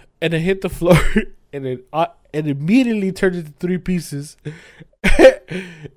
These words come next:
And then the battery fell down a crack the size of the battery.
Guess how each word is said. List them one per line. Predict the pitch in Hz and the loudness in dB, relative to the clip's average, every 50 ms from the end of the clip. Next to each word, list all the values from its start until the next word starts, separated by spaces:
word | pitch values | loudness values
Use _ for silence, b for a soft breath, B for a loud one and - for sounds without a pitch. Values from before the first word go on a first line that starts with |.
| _ - | _ 0
And | 190 196 196 | 0 2 4
then | 190 190 185 | 4 4 4
the | 185 170 | 2 0
battery | 160 175 175 196 214 226 247 262 254 240 - | 2 4 4 4 4 2 2 0 -2 -2 -4
fell | - - - 196 180 185 214 240 | -4 -4 -2 0 2 4 4 2
down | 220 196 208 196 196 190 | 2 2 2 2 2 2
a | 180 190 | 0 -2
crack | - - - - 185 175 196 208 202 - _ | -6 -10 -6 -2 0 0 0 -2 -4 -6 _
the | - 175 156 | -6 -6 -4
size | - - 190 190 220 240 214 | -4 -2 0 0 0 0 -2
of | 220 214 | -4 -4
the | 190 175 | -4 -4
battery. | 160 151 170 175 196 196 190 185 196 - - 294 277 285 - - | -4 -2 0 0 2 2 4 4 4 4 2 2 0 -2 -2 -6